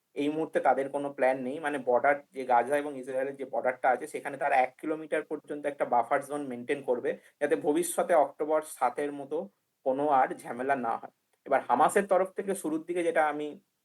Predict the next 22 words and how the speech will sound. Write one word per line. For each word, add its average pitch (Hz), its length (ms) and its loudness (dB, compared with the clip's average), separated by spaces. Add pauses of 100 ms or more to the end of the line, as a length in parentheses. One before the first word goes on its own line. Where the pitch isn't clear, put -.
বলেছিলাম 147 480 0
যে, 175 220 2 (640)
যে 175 120 6
ইসরায়েলি 160 480 6
পণবন্দীরা 151 580 2
আছে, 120 380 0 (200)
তাদের 165 320 4
বদলে 147 440 4
হামাস 139 420 -4
এখানকার 175 480 0
জেলে 156 220 0
যেসব 143 360 -2
বন্দী, 135 260 -10
কিছু 139 260 -12
প্যালেস্তানীয় 143 640 -4 (160)
নাগরিক 139 520 4
প্লাস 190 340 4 (260)
বড় 135 180 6
বড় 160 200 4
জঙ্গি 131 320 -2
কমান্ডাররা, 131 680 0 (360)
তাদেরকে 151 420 0